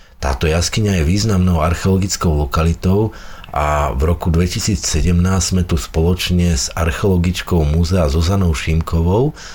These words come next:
a paleontológom múzea Tomášom Čeklovským uskutočnili takzvaný zooarcheologický výskum.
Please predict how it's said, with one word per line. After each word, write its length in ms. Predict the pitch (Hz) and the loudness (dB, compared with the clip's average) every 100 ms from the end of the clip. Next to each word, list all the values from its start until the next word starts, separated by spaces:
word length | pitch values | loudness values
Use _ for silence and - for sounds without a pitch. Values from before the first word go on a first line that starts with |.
| - - | -16 -8
a 60 | 76 | -6
paleontológom 880 | - 80 90 92 95 92 90 87 82 | -2 0 2 2 2 2 2 2 4
múzea 400 | 90 85 87 80 | 2 2 2 0
Tomášom 560 | - 87 92 - 87 | 0 2 2 0 0
Čeklovským 800 | - 82 - 92 90 - 92 92 87 - - | 0 -2 0 2 0 0 0 0 0 -6 -12
uskutočnili 880 | - 92 - 90 95 - 92 87 82 | -6 -4 -2 0 0 0 0 2 2
takzvaný 720 | - 80 71 85 87 85 78 | 0 -2 0 2 2 2 2
zooarcheologický 1300 | 67 76 90 87 82 76 - 82 78 73 73 - 82 | 2 2 2 2 0 -2 -2 0 0 -2 -4 -4 -2
výskum. 560 | 73 90 - - 73 | 0 0 0 -2 -2